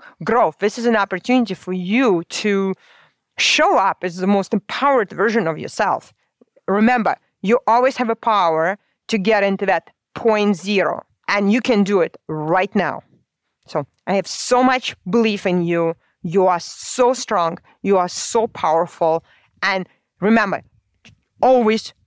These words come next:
choose yourself first. Put yourself first. This is about you.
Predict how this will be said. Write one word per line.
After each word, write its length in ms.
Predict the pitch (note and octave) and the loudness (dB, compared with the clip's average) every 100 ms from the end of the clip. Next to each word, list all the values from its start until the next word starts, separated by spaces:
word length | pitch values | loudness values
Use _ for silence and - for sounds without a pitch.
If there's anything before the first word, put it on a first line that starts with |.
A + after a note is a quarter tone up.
| _ - | _ -6
choose 480 | - G#3+ G3+ - _ - | -2 0 -2 -6 _ -6
yourself 420 | F3+ - E3+ D3 | -4 -2 -2 0
first. 380 | A3 G#3+ - - | -2 -4 -6 -4
Put 280 | B3+ - A3 | -4 -2 -4
yourself 360 | - G3+ D#3+ | -2 -2 -2
first. 520 | - A3 A3+ C#4 - - _ _ _ | -4 -2 -2 -2 -10 -20 _ _ _
This 420 | E3 D#3+ F#3 A#3+ C#4+ | -10 -4 0 0 0
is 120 | A#3 | 0
about 480 | G3+ F#3 E3+ - G3+ | 2 2 0 -4 -2
you. 220 | G#3+ | -2